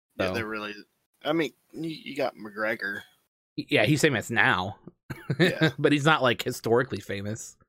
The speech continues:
Speaker 1: And then you got Jameson. I don't know what his first name was,
Speaker 2: Yeah,
Speaker 1: but
Speaker 2: no one
Speaker 1: he
Speaker 2: knows what his
Speaker 1: made,
Speaker 2: first name
Speaker 1: made
Speaker 2: is.
Speaker 1: great whiskey.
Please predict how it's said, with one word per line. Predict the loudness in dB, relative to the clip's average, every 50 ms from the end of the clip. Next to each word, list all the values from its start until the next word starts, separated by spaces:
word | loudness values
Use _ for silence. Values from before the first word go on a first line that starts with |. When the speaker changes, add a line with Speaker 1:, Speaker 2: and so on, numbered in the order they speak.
| _ _ _ _ _ -4
Speaker 1:
And | -2 0
then | 0 0 0
you | 2
got | 4 4 4 4
Jameson. | 2 0 0 0 -4 -4 -2 -2 -4 -4 -6 -14 -12 -8
I | -8 -6
don't | -6 -6 -6
know | -8 -8 -8
what | -8 -6
his | -6 -6
first | -4 -6 -6 -8 -8 -8
name | -8 -14 -14
was, | -14 -14 -12 -6 -4
Speaker 2:
Yeah, | -2 0
Speaker 1:
but | 2
Speaker 2:
no | 2 2
one | 2 2
Speaker 1:
he | 2 0
Speaker 2:
knows | 0 0
what | -2
his | -4 -2
Speaker 1:
made, | -2
Speaker 2:
first | -2 -2 -2 -4
name | -6 -4
Speaker 1:
made | -4 -6 -6
Speaker 2:
is. | -8
Speaker 1:
great | -6 0 2 2 2 2 0
whiskey. | -2 0 0 0 0 -2 -6 -10 -10